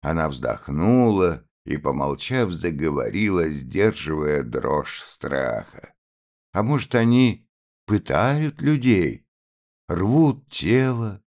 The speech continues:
ломают косточки? Как подумаю я об этом, Паша, милый,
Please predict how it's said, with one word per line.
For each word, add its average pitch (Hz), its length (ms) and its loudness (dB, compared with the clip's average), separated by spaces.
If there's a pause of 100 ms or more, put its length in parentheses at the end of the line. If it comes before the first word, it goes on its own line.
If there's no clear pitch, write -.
(240)
ломают 101 560 0
косточки? 107 1040 -4 (400)
Как 123 240 -2
подумаю 151 840 4
я 143 200 0
об 131 140 -4
этом, 127 500 -2 (340)
Паша, 120 640 -4
милый, 120 720 0